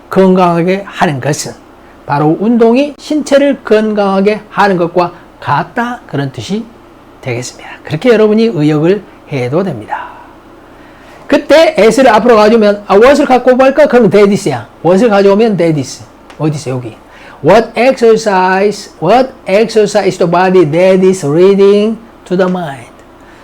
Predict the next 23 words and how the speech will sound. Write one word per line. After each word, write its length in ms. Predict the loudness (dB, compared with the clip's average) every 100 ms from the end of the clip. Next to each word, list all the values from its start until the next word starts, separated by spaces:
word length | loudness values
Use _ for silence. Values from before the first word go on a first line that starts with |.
| -20 -20 -16
Just 420 | 0 2 4 4
as 180 | 2 2
exercise 560 | 2 2 2 0 2 2
the 160 | 2
body, 420 | 2 2 4 2 0
so 520 | -2 0 2 4 2
is 320 | 2 0 0
reading 420 | 0 2 0 -4
to 100 | -4
the 100 | -6
mind. 460 | -6 -8 -10 -14 -18 -20 -20 -20
Just 340 | -8 -6 -4 -4
as가 340 | -4 -2 -2
앞으로 240 | -2 0 0
오면 280 | 0 -2 -6 -20 -20 -20
so 260 | -6 -2 -2
is가 540 | -4 -8 -8 -8 -8 -14 -20 -20
됩니다. 540 | -16 -14 -14 -14 -16 -20 -20 -20 -20 -20 -20 -20 -20 -20 -20 -18 -18 -20 -20 -20 -20 -20 -16 -16 -12
이거 100 | -8
순서를 380 | -6 -6 -4 -4
바꿔볼까? 640 | -6 -8 -6 -6 -8 -10 -10
이거, 140 | -10
아, 580 | -12 -12 -12 -12 -12 -10